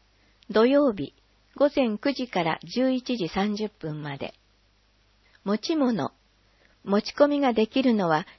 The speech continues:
町民の方のみですので、住所が確認できるもの、運転免許証などをお持ちください。手数料。粗大ゴミ一点につき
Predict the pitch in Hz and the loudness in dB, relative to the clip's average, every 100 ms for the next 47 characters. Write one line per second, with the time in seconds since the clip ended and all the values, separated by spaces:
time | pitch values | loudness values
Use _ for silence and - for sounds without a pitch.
0 | - 214 262 277 285 269 277 262 - 254 | -2 2 4 2 0 0 0 0 0 2
1 | 262 233 190 196 175 170 151 - _ _ | 2 2 -2 -4 -6 -4 -4 -6 _ _
2 | _ _ 233 302 330 - 240 202 - 185 | _ _ -2 0 2 2 2 0 -2 -2
3 | 262 269 277 240 208 - 240 196 160 151 | 0 0 0 0 -2 0 -2 -2 -2 -4
4 | - _ _ _ _ - 247 262 - 247 | -6 _ _ _ _ -2 -2 0 2 2
5 | 226 226 220 220 220 175 165 156 156 135 | 2 0 0 -2 -2 -4 -4 -4 -6 -6
6 | - _ - - 220 _ 170 185 196 - | -8 _ -10 -4 -4 _ -2 -2 -4 -8
7 | - 170 165 - 165 - _ _ _ _ | -8 -6 -6 -8 -10 -12 _ _ _ _
8 | _ _ _ _ _ - 226 - 285 262 | _ _ _ _ _ -2 -2 0 0 0
9 | 170 147 - _ _ _ _ _ _ - | 0 -2 -6 _ _ _ _ _ _ 0
10 | 240 311 311 269 208 170 - 185 _ 254 | 4 4 4 2 0 -2 -4 -10 _ 2
11 | 247 208 170 - - 156 | 4 2 -4 -10 -10 -8